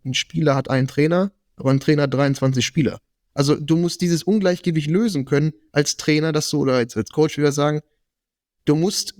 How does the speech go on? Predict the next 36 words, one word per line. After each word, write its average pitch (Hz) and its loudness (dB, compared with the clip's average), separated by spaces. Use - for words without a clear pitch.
dir 147 2
bewusst 143 0
sein, 147 2
dass 139 -2
du 143 2
zu - -4
allen 185 0
richtig 160 -2
die 151 0
anpacken 117 -2
musst. 98 -4
Ja, 151 2
und, 135 0
und 135 0
das 151 0
ist - -6
schwer, 135 0
wie 165 0
wir 147 2
gerade 139 0
eben 139 2
gesagt 131 -2
haben, 151 0
aber 131 0
das 135 0
ist 131 -4
nötig. 147 0
Wir 123 2
haben 135 2
wirklich 151 0
tolle 160 2
Beispiele 156 0
auch 147 2
als 147 0
Trainer, 151 2
wo, 139 -2